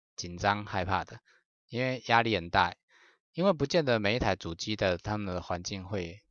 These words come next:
相容，所以有时候在 A 主机运行正常的网站，移到，移到 B 主机去的时候，因为环境不一样，所以不见得百分之百都能够移植成功。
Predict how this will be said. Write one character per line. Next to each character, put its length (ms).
相 280
容， 260
所 160
以 40
有 120
时 120
候 400
在 300
A 160
主 160
机 460
运 140
行 200
正 160
常 100
的 100
网 160
站， 260
移 40
到， 300
移 140
到 160
B 240
主 160
机 180
去 180
的 140
时 160
候， 240
因 100
为 60
环 180
境 200
不 180
一 100
样， 280
所 180
以 140
不 140
见 240
得 240
百 140
分 200
之 120
百 220
都 140
能 120
够 100
移 120
植 160
成 260
功。 260